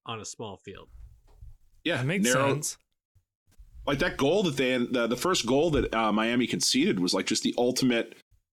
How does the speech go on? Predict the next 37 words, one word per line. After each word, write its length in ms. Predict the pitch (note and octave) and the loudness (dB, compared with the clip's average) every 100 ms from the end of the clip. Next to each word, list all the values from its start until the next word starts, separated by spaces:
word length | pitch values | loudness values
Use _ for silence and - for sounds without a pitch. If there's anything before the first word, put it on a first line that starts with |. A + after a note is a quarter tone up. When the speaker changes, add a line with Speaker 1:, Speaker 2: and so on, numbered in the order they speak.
| - | -4
Speaker 2:
um, 400 | G2+ F#2+ F2+ F2+ A#2+ | 0 2 0 0 0
N 160 | B2+ | 2
Y 180 | B2 A#2+ | 4 2
C 280 | - B2+ A#2+ | 2 2 4
F 120 | A2+ | 2
C 280 | - A#2 F#2+ | 2 2 2
goal. 380 | D#2+ C#3 F2 F2 | 2 2 4 2
It 100 | - | 2
was 520 | A2+ G#2+ G#2 G2+ - - - - - | 2 4 4 2 0 -6 -20 -20 -6
a 80 | B2+ | -4
ball 300 | - B2+ C3+ | 0 2 0
played 340 | C#3 D3 C3+ | 0 0 2
long 640 | A2+ B2 A#2+ G2+ G2+ A2 - | 2 4 4 2 0 -2 -2
on 120 | A#2 | 0
a 60 | A2 | 0
short 340 | - B2 A#2+ | 2 2 0
field 460 | - B2+ A#2 G2+ G#2+ | 0 2 4 2 2
where 200 | G#2 G#2+ | 2 2
the 80 | G#2 | 2
long 380 | G#2 A2 A#2+ | 2 2 2
ball 480 | A2+ A2+ A2 G#2+ G#2+ - - - | 2 0 0 -2 -4 -14 -12 -4
gets 280 | A2+ B2 - | -2 0 2
you 120 | B2 | 2
exponentially 640 | A#2+ A#2+ - B2 A2+ B2 A#2 | 2 0 0 0 0 0 0
closer 320 | B2+ A#2 - | 2 2 2
to 80 | G#2 | 2
goal 300 | A2 A2+ A2 | 2 2 2
than 100 | G2+ | 0
it 80 | F#2+ | 2
would 160 | G2+ | 2
anyplace 480 | F#2 F#2 G2+ F#2+ F2+ | 2 0 0 0 0
else. 400 | F2+ F2 G#2+ - - - - - | 0 0 0 -2 -6 -16 -8 0
It 80 | |
was 200 | B2+ A#2+ | 2 2
two 200 | - E3+ | 2 2
defenders 600 | D3 C3+ C3+ C#3+ A#2+ A2+ | 2 0 0 2 2 2
that 220 | A2 A#2 | 2 0